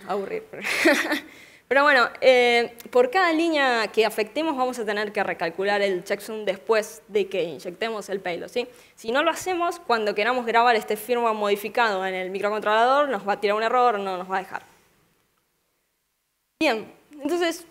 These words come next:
ya inyectamos lo que queríamos, lo guardamos así, fixamos el checksum y vamos a usar el M P lab I D o el I P para grabar este nuevo firmware en el, en el target, ¿no? En el microcontrolador. ¿Cuál es el resultado?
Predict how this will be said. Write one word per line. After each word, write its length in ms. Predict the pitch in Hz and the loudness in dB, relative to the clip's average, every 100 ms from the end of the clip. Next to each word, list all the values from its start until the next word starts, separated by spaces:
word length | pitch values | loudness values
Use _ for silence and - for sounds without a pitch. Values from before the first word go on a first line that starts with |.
| - | -14
ya 440 | - 302 302 285 262 | -4 0 0 2 0
inyectamos 480 | 233 240 285 277 | 0 -2 -2 -2
lo 80 | 247 | -2
que 80 | 254 | -2
queríamos, 560 | 277 330 311 302 294 - | -4 -4 -4 -4 -8 -8
lo 140 | 226 | -4
guardamos 420 | 220 226 254 247 | -2 0 -2 -4
así, 420 | 247 311 311 311 - - | -8 -6 -6 -6 -12 -18
fixamos 460 | - 196 254 240 233 | -14 -6 -4 -4 -4
el 160 | 214 | -4
checksum 400 | 254 294 320 339 392 - _ _ _ _ _ | -4 -6 -6 -8 -10 -18 _ _ _ _ _
y 120 | 302 | -2
vamos 260 | 311 311 302 | 0 0 -4
a 40 | |
usar 320 | 277 294 262 | -6 0 2
el 320 | 220 220 220 226 | 2 2 0 0
M 120 | 247 | -2
P 100 | 247 | -2
lab 220 | 247 240 | 0 2
I 80 | 240 | 0
D 220 | 302 277 | -2 -2
o 120 | 196 | -2
el 140 | 202 208 | 0 -2
I 60 | |
P 240 | 220 294 320 | -2 -6 -8
para 280 | 320 208 208 | -4 -2 -2
grabar 340 | 208 220 240 | -2 0 -2
este 260 | 220 - 214 | -2 -6 -8
nuevo 300 | 220 226 220 | -6 -6 -8
firmware 540 | - 254 262 269 262 - | -6 -2 0 -2 -4 -8
en 160 | 202 | -10
el, 480 | 196 196 190 185 175 _ _ _ | -10 -12 -14 -16 -20 _ _ _
en 180 | 202 196 | -16 -8
el 180 | 202 | -4
target, 320 | 202 202 165 165 | 0 0 0 -8
¿no? 180 | 202 | -8
En 80 | 220 | -8
el 80 | 202 | -8
microcontrolador. 640 | 185 190 180 - 180 71 - - _ _ _ _ _ _ | -10 -10 -12 -12 -10 -10 -10 -20 _ _ _ _ _ _
¿Cuál 180 | - 359 | 0 2
es 120 | 330 | 2
el 120 | 302 | -2
resultado? 600 | 269 262 277 311 247 175 | -2 -4 -2 0 0 -2